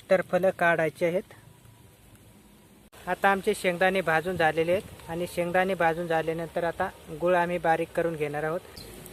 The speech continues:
तर एक वाटी शेंगदाण्यासाठी मित्रांनो, येथे आम्ही अर्धी वाटी गूळ घेतलेला आहे. तर गूळ एकदम बारीक कापून ठेवलेला आहे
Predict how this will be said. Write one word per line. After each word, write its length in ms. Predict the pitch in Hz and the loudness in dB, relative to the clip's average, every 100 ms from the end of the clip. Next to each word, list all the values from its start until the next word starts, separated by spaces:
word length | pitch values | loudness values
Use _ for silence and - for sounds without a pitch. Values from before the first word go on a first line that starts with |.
| - - - | -18 -2 8
तर 100 | 196 | 12
एक 240 | 208 - | 12 12
वाटी 280 | 202 202 220 | 12 12 10
शेंगदाण्यासाठी 680 | - 190 185 196 190 190 185 | 8 10 10 10 10 8 8
मित्रांनो, 420 | 185 - 196 214 - - | 10 10 10 8 2 0
येथे 220 | 175 170 | 4 8
आम्ही 260 | 185 185 196 - - - - | 8 10 6 2 -8 -8 6
अर्धी 240 | 175 175 | 6 10
वाटी 260 | 185 190 208 | 12 12 12
गूळ 260 | 180 196 202 | 10 10 10
घेतलेला 440 | 170 156 170 175 | 8 8 10 10
आहे. 160 | 185 220 - - - - - - - - - - - - | 10 6 0 -18 -18 -16 -16 -16 -18 -16 -16 -14 -8 4
तर 100 | 180 | 6
गूळ 240 | 165 190 | 8 10
एकदम 300 | 196 196 202 | 10 10 8
बारीक 320 | 196 196 196 - | 12 10 10 10
कापून 340 | 190 - 202 190 - | 8 8 2 0 2
ठेवलेला 380 | 170 160 170 180 | 4 8 8 8
आहे 160 | 185 | 6